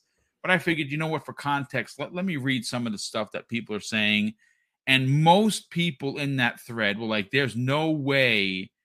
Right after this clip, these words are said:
that you can say, th-, there's no chance that they flew out there to speak to Microsoft. They weren't speaking to Microsoft. Why would they speak to them now?"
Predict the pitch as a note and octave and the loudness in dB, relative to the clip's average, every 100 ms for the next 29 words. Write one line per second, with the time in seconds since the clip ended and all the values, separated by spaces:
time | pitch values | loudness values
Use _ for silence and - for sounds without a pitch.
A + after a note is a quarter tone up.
0 | _ - - D3 C3+ C3+ - - B2 G#2 | _ -12 -4 -2 -2 -4 -2 2 4 4
1 | F#2+ D#2+ F2 _ _ _ - A#2 D3+ C3 | 2 -2 -8 _ _ _ -12 -6 -4 2
2 | D3 C3 F3 - F3 E3 B2+ B2+ B2+ A2 | 2 2 0 0 0 0 -2 0 0 0
3 | - D3 C#3+ C#3 C#3 - B2 A2 - - | -2 -2 2 0 -2 -2 -2 0 -4 -8
4 | G#2+ A2 G#2 G2+ F#2 - F2+ - B2 C3+ | -6 -2 -2 -4 -8 -10 -2 2 2 2
5 | D#3 B2+ - C#3+ C#3 B2+ B2+ A2+ C3+ G2 | -4 -6 -4 -4 -2 -2 -4 -4 -10 -6
6 | A2+ B2 A#2+ A#2+ A2+ - B2 - G#2 G2+ | -2 -2 -2 -4 -4 -6 -10 -8 -8 -4
7 | G#2 G2+ G2 G2 | -2 -2 -4 -6